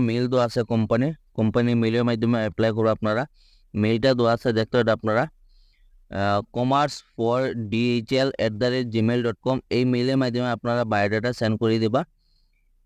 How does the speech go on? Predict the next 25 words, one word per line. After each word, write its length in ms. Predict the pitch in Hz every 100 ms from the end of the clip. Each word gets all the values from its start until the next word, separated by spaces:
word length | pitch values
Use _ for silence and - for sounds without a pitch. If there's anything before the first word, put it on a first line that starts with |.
| _ _ _ _
যারা 260 | - 101 120 123
ইন্টারেস্ট 320 | 117 123 127 127
আছেন 160 | 113 120 120
এই 60 | 113
কাজের 260 | 113 110 117
জন্য, 160 | 107 107 151 - _ _ _ _ _ _ _ _ _ _ _ _ _ _ _ _ -
এক্সপিরিয়েন্স 480 | 113 117 - 143 147
যেটা 140 | 131 131
আপনাদের 280 | 127 123 123 - 123
ই-কমার্সে 480 | 120 131 135 - 131
এক 80 | 117 110
বছর 200 | 120 135 120
অভিজ্ঞতা 360 | 107 110 113 113
থাকতে 160 | 110 - 110
হবে 160 | 107 110
কাজে। 200 | 104 107 143 _ _ -
তো 60 | 107 127
ই-কমার্সে 460 | 127 147 151 147 135
যারা 160 | 131 131 117
আপনাদের 340 | - 123 123 123 - _ _ _ - 107
এক 60 | 113
বছর 200 | 127 139 127
কাজের 200 | 120 117 120
অভিজ্ঞতা 360 | 110 113 113 113
আছে, 120 | 110